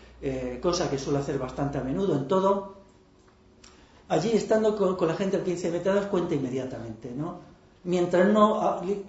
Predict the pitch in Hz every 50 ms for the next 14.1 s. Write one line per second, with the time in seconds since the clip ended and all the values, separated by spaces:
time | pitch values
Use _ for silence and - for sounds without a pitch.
0 | - 196 170 - 175 160 170 180 170 160 160 - 151 143 160 185 190 185 175 156
1 | 143 - - 147 139 143 - - 185 170 147 143 143 139 - 185 180 175 165 151
2 | 151 147 196 208 - 208 180 160 143 143 143 - 180 160 151 147 175 175 175 -
3 | 151 - - 156 143 - - 143 143 143 - - - - - - - 165 185 196
4 | 190 - - 143 135 135 139 147 147 151 151 156 151 - - - - - 147 139
5 | 131 - - - - - 123 120 120 - - - - - 156 151 160 156 170 185
6 | 185 180 185 185 175 - 143 - - 156 135 139 139 135 135 135 139 139 120 120
7 | 127 165 180 180 185 185 185 165 143 160 151 147 143 - 151 135 127 120 123 120
8 | - - - 165 170 170 170 170 170 156 139 131 131 139 139 135 135 127 - 127
9 | 123 - - - 165 156 156 160 165 - - - - - - - 147 143 - 185
10 | - 190 175 - 156 151 160 165 160 151 143 143 165 180 170 170 151 - 151 139
11 | 135 131 131 - 160 143 139 - - 147 127 127 120 117 117 117 - - 151 143
12 | - - - 127 123 - - - - - - - 190 190 196 240 208 - - 143
13 | 147 151 143 151 - - - 175 160 147 143 - 135 113 - - - - - -
14 | 113 -